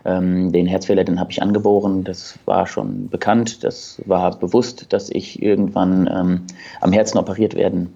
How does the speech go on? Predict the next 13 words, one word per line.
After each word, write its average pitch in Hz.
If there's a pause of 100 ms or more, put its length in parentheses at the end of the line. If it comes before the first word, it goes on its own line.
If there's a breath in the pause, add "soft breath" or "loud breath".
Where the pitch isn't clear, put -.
muss 127
und -
einfach -
eine 92
neue 90
Aortenklappe 98
benötige. 95 (400 loud breath)
Die -
hab 120
ich 120
dann 113
zweitausendsiebzehn 110
bekommen 147